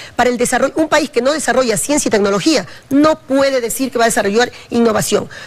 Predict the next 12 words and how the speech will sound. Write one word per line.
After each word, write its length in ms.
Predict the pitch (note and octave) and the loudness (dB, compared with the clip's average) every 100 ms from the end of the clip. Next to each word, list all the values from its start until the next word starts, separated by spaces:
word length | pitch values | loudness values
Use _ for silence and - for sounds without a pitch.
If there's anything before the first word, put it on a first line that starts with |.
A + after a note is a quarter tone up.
| - | -2
Nosotros 360 | A3+ A3 D4 C4+ | 0 0 0 2
sabemos 280 | B3+ B3 | 2 2
bien 200 | A#3 A#3+ | 0 -2
que 60 | G3+ | -4
el 80 | F#3+ | -8
concepto 600 | G3+ G3+ C4+ B3+ - F3 - - | -6 -2 -2 -2 -4 -8 -8 0
de 100 | G#3+ | 2
innovación 460 | A3+ G#3+ G3+ C#4 | 2 0 2 0
está 240 | D4 - B3 | 0 0 0
relacionado 520 | A#3+ A3+ A3+ A#3 A#3 | 0 0 2 2 2
con 180 | A3+ A3 | 0 0
¿qué? 200 | G3 | -2